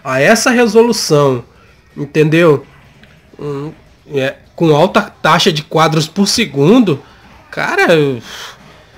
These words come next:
não vi PlayStation. A maioria dos jogos de PlayStation é trinta frames, cara. Por mais bonitos que eles sejam, até o Tekken três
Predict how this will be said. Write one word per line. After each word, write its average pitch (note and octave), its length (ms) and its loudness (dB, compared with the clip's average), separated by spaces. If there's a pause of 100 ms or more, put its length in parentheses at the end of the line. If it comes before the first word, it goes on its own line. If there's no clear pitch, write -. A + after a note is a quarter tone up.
(360)
não C#3 280 0
vi D#3 180 2
PlayStation. B3+ 800 0 (240)
A D3 40 -4
maioria F3 380 4
dos C4+ 180 0
jogos F3+ 280 2
de E3+ 60 -8
PlayStation F#3+ 1000 0
é F3 80 -2
trinta D3+ 380 -2
frames, G4+ 440 0
cara. C3 360 -4 (480)
Por D3 100 -4
mais D3+ 240 0
bonitos A3+ 460 0
que B3 100 -4
eles B3 180 2
sejam, F3+ 340 4
até D#3+ 160 0
o G3 140 -2
Tekken A3+ 420 -4
três F3 380 -2